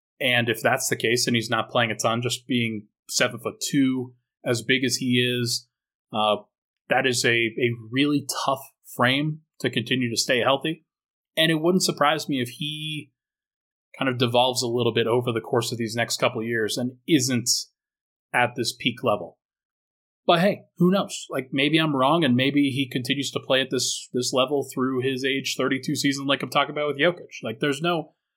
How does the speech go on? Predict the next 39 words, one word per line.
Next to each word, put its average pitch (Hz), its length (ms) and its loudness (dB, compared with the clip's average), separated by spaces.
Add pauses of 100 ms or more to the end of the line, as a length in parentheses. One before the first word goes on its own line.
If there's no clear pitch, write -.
there's - 120 -2
no 214 120 6
reason 190 220 2
why 160 120 2
he - 120 -10 (280)
can't. 123 300 2 (560)
Uh, 120 240 2
the 120 60 -2
skill 170 320 2
level 151 260 2
is 120 160 2
still 117 300 0
there. 110 380 2 (240)
He's 123 180 2
continuing 147 640 -2
to - 140 -2
improve 123 380 2
as 113 120 -4
a 107 60 -2
passer, 117 580 -2 (360)
and 127 460 0
the 123 100 2
defense, 123 540 0
as 113 100 -6
long 127 200 0
as 123 80 -4
he 117 420 0
continues 117 460 -2
to 104 240 -4 (160)
maintain 120 420 -2
some 147 260 2
semblance 117 520 0
of 101 80 -8
versatility, 107 720 0 (240)
should 156 300 2
be 165 120 2
good 180 200 8
enough. 113 240 -6 (720)
Uh, 117 360 2